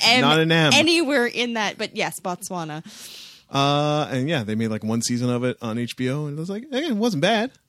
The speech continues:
Speaker 1: Yeah.
Speaker 2: Had a good time with it.
Speaker 1: Yeah.
Speaker 2: Just poof.
Speaker 1: Poof.
Speaker 2: Gone.
Speaker 1: Gone. Gone
Speaker 2: Totally,
Speaker 1: from memory banks.
Speaker 2: totally forgot it.
Speaker 1: We had important things to think about, like Star Wars.
Speaker 2: Um, I'll go through some honorable mentions
Speaker 1: Sure.
Speaker 2: here on my list that, like,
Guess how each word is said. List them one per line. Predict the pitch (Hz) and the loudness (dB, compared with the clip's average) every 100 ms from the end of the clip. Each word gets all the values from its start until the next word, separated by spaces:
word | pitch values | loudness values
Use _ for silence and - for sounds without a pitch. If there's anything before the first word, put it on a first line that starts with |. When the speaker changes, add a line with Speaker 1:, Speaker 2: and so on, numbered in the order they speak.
| _ | _
Speaker 1:
Yeah. | 440 | 0
Speaker 2:
Had | |
a | 196 | 2
good | 180 | 2
time | 180 220 | 2 2
with | 175 | 0
it. | 208 - 508 | -4 -8 -8
Speaker 1:
Yeah. | 440 - | -8 -6
Speaker 2:
Just | 160 - - | -12 -14 0
poof. | 320 - _ _ _ _ _ | 0 0 _ _ _ _ _
Speaker 1:
Poof. | 165 160 _ _ - | -4 -4 _ _ -4
Speaker 2:
Gone. | 135 139 147 233 | 0 0 -2 -2
Speaker 1:
Gone. | 254 240 247 262 | 2 4 2 0
Gone | 254 294 | 0 2
Speaker 2:
Totally, | 320 320 | 4 4
Speaker 1:
from | 233 | 2
memory | 196 180 | 0 -2
banks. | 180 170 185 - | 0 -2 -2 2
Speaker 2:
totally | 180 175 175 175 175 | 4 4 2 2 0
forgot | - 175 131 113 | -2 -2 2 2
it. | 113 - _ | 0 -4 _
Speaker 1:
We | 254 | -6
had | 285 339 | -2 0
important | 330 330 294 285 | 0 -2 -4 -6
things | 285 285 277 | -6 -6 -4
to | - 196 185 196 | -4 -4 -6 -8
think | 185 | -6
about, | 170 156 | -4 -6
like | 180 | -8
Star | - 220 | -6 -4
Wars. | 185 156 - - 127 | -4 -8 -10 -12 -6
Speaker 2:
Um, | 120 117 107 107 | -4 -2 -4 -4
I'll | 135 | 0
go | 143 131 | 2 2
through | 120 | 0
some | 120 - | -4 0
honorable | 127 123 107 | 2 2 0
mentions | 107 131 143 104 95 107 | 0 0 0 -4 -4 -6
Speaker 1:
Sure. | - 339 330 _ _ | -2 -2 -2 _ _
Speaker 2:
here | _ 120 | _ 0
on | 110 | 2
my | 107 | 0
list | 98 101 117 - | 0 -2 -2 -4
that, | 113 - | -6 -6
like, | 104 101 | -8 -8